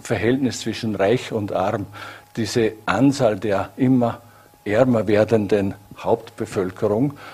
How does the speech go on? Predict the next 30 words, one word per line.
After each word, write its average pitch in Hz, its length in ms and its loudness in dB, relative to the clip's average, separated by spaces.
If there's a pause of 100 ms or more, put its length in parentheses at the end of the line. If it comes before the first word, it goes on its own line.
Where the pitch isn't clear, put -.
(240)
dass - 220 0
die 139 260 4
ein 110 220 2
Problem 101 480 2
darstellt 117 400 2
und 101 180 -6
dass 104 160 -2
mich 107 200 -10
die, 123 160 -2 (400)
äh, 165 240 -2 (220)
dass 113 200 0
mich 117 100 -4
die 139 160 6
eigentlich 113 380 4
beelendet. 87 720 -2 (480)
Und 117 200 0
er 120 140 8
hat 147 180 6
gesagt, 131 420 4
ein 110 200 0
Teil 90 240 4
davon 131 460 2
kommt 110 260 0
sicherlich 127 640 0
aus 101 220 2
dem 104 160 0
Bildungssystem, 120 920 2 (460)
weil 107 140 2
das 120 180 0
Bildungssystem, 135 920 2